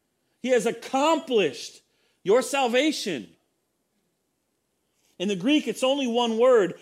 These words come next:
and it's in the perfect tense, meaning it is finished, and it always will be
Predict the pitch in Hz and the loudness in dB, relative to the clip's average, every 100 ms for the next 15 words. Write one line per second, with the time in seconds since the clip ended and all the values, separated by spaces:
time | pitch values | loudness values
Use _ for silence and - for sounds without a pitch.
0 | - 190 202 233 214 196 151 - _ - | -10 -6 -6 -4 -4 -2 -4 -14 _ -2
1 | 247 254 247 - - - 247 220 - 214 | -2 0 -6 -6 -16 -6 -4 -4 -6 -6
2 | 208 208 196 202 269 339 330 - - 196 | -6 -2 -2 -2 0 0 0 -2 -10 -8
3 | 180 185 - 220 220 247 254 269 240 185 | -6 -10 -8 -6 -2 2 2 2 -2 0
4 | 294 349 269 254 151 - | 2 0 2 0 0 -6